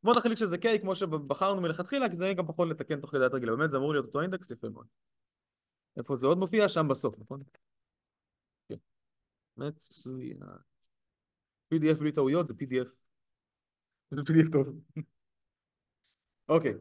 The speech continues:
אני, יש פה תרגיל נוסף, אני רוצה להתקדם הלאה, אז אני לא אעשה, לא נעשה אותו כתרגיל, אבל המסקנה שלו אני כן רוצה לומר לכם. אה, האם מותר להשתמש בזה? אה,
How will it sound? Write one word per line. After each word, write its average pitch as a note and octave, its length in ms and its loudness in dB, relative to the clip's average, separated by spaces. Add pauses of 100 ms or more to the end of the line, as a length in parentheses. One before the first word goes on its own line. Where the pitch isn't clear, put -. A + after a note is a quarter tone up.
(140)
אני, E3+ 200 2
יש A#3 100 4
פה C4 80 2
תרגיל A3 200 4
נוסף, A3 360 6
אני F#3 100 4
רוצה E3+ 160 0
להתקדם G3 320 2
הלאה, G3+ 100 4
אז F3+ 80 0
אני F3+ 80 2
לא G3 60 2
אעשה, G3 200 -2
לא G3 140 2
נעשה G3+ 200 0
אותו F#3 140 0
כתרגיל, F3 440 0 (280)
אבל E3+ 160 6
המסקנה F3 440 4
שלו G#3+ 160 0
אני F3 180 -4
כן G3+ 180 4
רוצה F3+ 300 -2
לומר E3+ 380 4
לכם. A#3+ 300 0 (1400)
אה, D#3+ 220 6
האם B3+ 140 6
מותר C4 240 8
להשתמש B3 420 4
בזה? C4+ 400 0 (540)
אה, G3+ 560 0